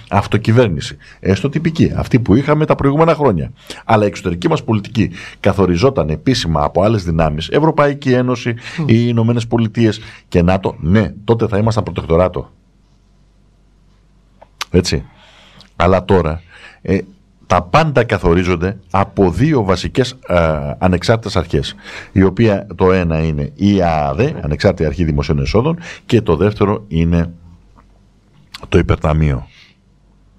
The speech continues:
Speaker 2: Αυτοί κάνουν κουμάντο.
Speaker 1: Και ο τρίτος μοχλός πλέον, στρατιωτική κατοχή,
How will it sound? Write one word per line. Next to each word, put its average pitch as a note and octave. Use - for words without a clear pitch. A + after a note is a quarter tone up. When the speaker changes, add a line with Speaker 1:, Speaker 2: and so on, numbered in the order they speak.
Speaker 2:
Αυτοί C3
κάνουν C3
κουμάντο. A#2+
Speaker 1:
Και C3+
ο G2
τρίτος D#3
μοχλός C#3+
πλέον, F3+
στρατιωτική B2
κατοχή, A#2+